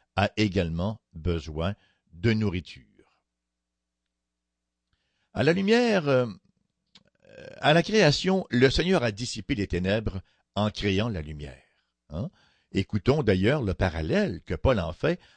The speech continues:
en deux Corinthiens chapitre quatre, verset six. « Car Dieu qui a dit,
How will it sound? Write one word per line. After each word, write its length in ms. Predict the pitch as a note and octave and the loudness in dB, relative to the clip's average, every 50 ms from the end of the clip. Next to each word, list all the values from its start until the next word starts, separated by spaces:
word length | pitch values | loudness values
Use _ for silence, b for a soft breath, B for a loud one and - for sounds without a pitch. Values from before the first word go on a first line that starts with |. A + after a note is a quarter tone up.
| b b - | b b 0
en 180 | G2 G2+ G2+ | 0 0 0
deux 180 | F2+ G2+ D3 D#3 | 0 2 0 2
Corinthiens 560 | - C3 A2+ G2 F#2 E2+ E2+ - - G#2 B2+ | 2 0 -2 -2 -2 -6 -8 -6 -4 -4 -2
chapitre 400 | A#2+ - F#2 - F#2+ F2 - E2 | -2 -4 -4 -6 -6 -8 -8 -10
quatre, 320 | E2 - - C3 B2+ G2 E2+ | -12 -8 -8 -8 -8 -6 -8
verset 320 | E2+ D#2+ - - - C#2 | -8 -8 -8 -10 -12 -12
six. « 480 | - - - - - - - - - _ _ _ _ _ _ _ _ _ _ _ _ - | -12 -16 -20 -20 -20 -20 -20 -20 -20 _ _ _ _ _ _ _ _ _ _ _ _ -2
Car 200 | G2 F#2+ F2 D2+ | -2 -2 -2 -2
Dieu 220 | - - A2 C3 | -4 0 0 0
qui 180 | B2+ - - F#2 | 0 0 -2 -2
a 60 | F2+ E2+ | -2 -2
dit, 300 | D#2 F#2 A2 A#2+ B2 | -4 -4 -4 -4 -6